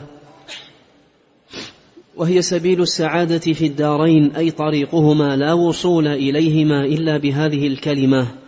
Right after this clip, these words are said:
فهذه الكلمة التي أرسل الله بها رسله وأنزل بها كتبه، ولأجلها خلقت الدنيا والآخرة والجنة والنار، وفي شأنها تكون الشقاوة والسعادة،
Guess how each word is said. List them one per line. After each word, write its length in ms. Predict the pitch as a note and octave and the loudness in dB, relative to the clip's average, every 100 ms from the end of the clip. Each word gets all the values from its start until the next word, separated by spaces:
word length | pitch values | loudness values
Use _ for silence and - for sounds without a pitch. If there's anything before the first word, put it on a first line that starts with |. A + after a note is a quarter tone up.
| - - - - _ | -20 -20 -20 -20 _
فهذه 560 | - C3+ D#3+ E3 D#3+ D#3+ | -8 -4 -2 0 2 0
الكلمة 520 | D3+ D#3 C#3 D#3 D#3 D3+ | 0 -2 0 2 0 0
التي 440 | C#3+ D3 D3+ D3 | -2 -2 -2 -2
أرسل 320 | C#3+ D3+ D3+ | -2 -4 -4
الله 400 | C#3+ C3+ D3+ D3 | -2 -2 0 0
بها 380 | D3 D#3 D3 D3 | 0 0 -2 -2
رسله 560 | C3+ D#3+ - D3+ C#3 B2+ | -2 -4 -2 -2 -2 -4
وأنزل 640 | A#2+ C#3+ D#3+ D3 D3+ C#3+ | -4 0 0 0 -2 -4
بها 320 | C#3+ D3 D3 | -4 -4 -4
كتبه، 540 | C3+ - D#3 D#3+ C#3 C3 - - - - - _ | -6 -6 -2 -2 -2 -6 -10 -20 -20 -20 -20 _
ولأجلها 720 | C#3 C#3 D3 D3+ D3+ D3+ D3 C#3+ | -2 0 0 0 0 0 0 -4
خلقت 540 | C#3+ C#3 C#3+ D3 C#3+ | -4 -4 -4 -6 -4
الدنيا 460 | C#3 C#3 E3 D#3 D3+ | -4 0 2 2 2
والآخرة 880 | D3 C#3 D3+ D#3 D3 E3+ D3+ D3 | 0 -2 -2 -4 -4 -4 -6 -4
والجنة 480 | D3 C3+ C3 D#3 D3 C#3+ | -4 -2 0 0 0 0
والنار، 600 | C#3+ C3+ C#3 D3+ D3 C3 - - - - - | -2 0 2 2 0 -2 -12 -20 -20 -20 -10
وفي 240 | C#3 C#3+ C#3+ | -6 -4 -2
شأنها 520 | - D3+ D#3 D3+ D3+ | -2 0 0 0 0
تكون 460 | D3 C#3+ E3 D#3 | -4 -4 0 2
الشقاوة 640 | D3 - C#3 - D3+ D#3 D3 | 0 -2 -8 -6 -2 -2 -2
والسعادة، 800 | D#3 C#3 - C#3 C3 D3+ D3 C#3+ | -2 -2 -4 -4 -2 -2 0 -2